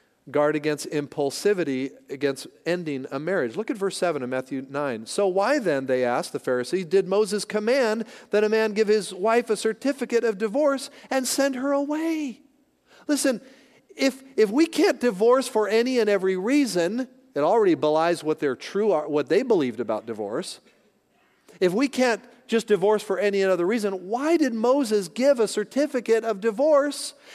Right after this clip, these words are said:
and send the wives away for those people that were divorcing?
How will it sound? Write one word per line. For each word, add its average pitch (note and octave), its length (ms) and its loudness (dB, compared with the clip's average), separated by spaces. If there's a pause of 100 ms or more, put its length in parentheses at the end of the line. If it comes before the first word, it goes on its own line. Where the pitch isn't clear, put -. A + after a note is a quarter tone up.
and B3 220 0
send C#4 460 2 (260)
the G#3+ 180 0
wives A3+ 600 2
away A3+ 560 2
for F#3 200 -2
those F#3+ 220 0
people G#3 300 -4
that G#3 80 0
were G#3 100 2
divorcing? G3+ 640 -2